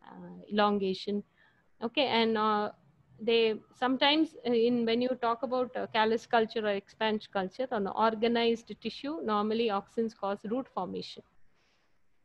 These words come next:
But, uh, which are normally used in tissue culture is, uh, indole three acetic acid. Other auxins are also available, indole three butyric acid, chloroindole three acetic acid.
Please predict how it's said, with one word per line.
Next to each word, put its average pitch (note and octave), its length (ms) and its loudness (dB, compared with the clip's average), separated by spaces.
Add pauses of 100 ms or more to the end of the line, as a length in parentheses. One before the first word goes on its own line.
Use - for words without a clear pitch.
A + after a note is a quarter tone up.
(300)
But, A3+ 140 -4
uh, A3+ 360 4
which B3+ 280 -4
are A#3 240 6
normally B3 420 4
used C4+ 420 0
in B3 140 4
tissue A#3+ 280 -8
culture A#3+ 460 0
is, A3+ 260 -4
uh, G3 40 -2
indole G#3+ 480 0
three G#3 160 -2
acetic - 360 -6
acid. F3 320 -8 (560)
Other D#4 440 4
auxins A3+ 460 2
are G3+ 120 4
also G#3 360 2
available, F#3 320 -2
indole G#3 400 0
three G#3 140 -4
butyric A3+ 400 -2
acid, A3+ 380 0 (440)
chloroindole G#3+ 580 2
three G#3 120 -2
acetic G3+ 340 -4
acid. G#3 320 -4